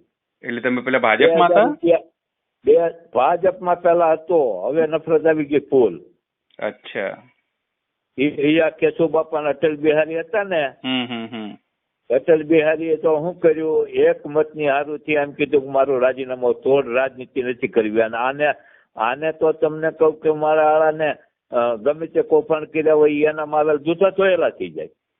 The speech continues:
Speaker 1: હમ.
Speaker 2: અમરેલીની અંદર ખૂન કરેલા માણા એનામાં આવ્યા એટલે નિર્દોષ છૂટી ગયા.
Speaker 1: બરાબર છે.
Speaker 2: તો
Speaker 1: હમ.
Speaker 2: એટલે આ, આ એની વાહ વાહ કરે ને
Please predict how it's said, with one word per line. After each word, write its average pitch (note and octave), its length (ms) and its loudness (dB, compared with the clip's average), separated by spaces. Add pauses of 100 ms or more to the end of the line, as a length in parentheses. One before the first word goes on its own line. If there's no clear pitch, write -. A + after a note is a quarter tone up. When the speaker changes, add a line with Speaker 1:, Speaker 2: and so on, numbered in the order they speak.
(160)
Speaker 1:
હમ. G#2 640 -12 (1300)
Speaker 2:
અમરેલીની E3 800 2
અંદર D3+ 680 2 (440)
ખૂન F3+ 320 0
કરેલા D3+ 500 0
માણા C#3 580 -2 (320)
એનામાં D3+ 480 -2
આવ્યા D3+ 400 2
એટલે C#3 180 -4
નિર્દોષ D3 400 -2
છૂટી G2+ 340 -10
ગયા. - 220 -14 (680)
Speaker 1:
બરાબર A#2 440 -8
છે. - 160 -20 (1700)
Speaker 2:
તો G#2+ 340 -6 (380)
Speaker 1:
હમ. A#2+ 160 -16
Speaker 2:
એટલે C3+ 400 -2
આ, C#3 720 -6
આ D3 60 0
એની D#3 240 -4
વાહ D#3 260 2
વાહ D#3+ 220 -2
કરે F3 360 0
ને C#3 400 -2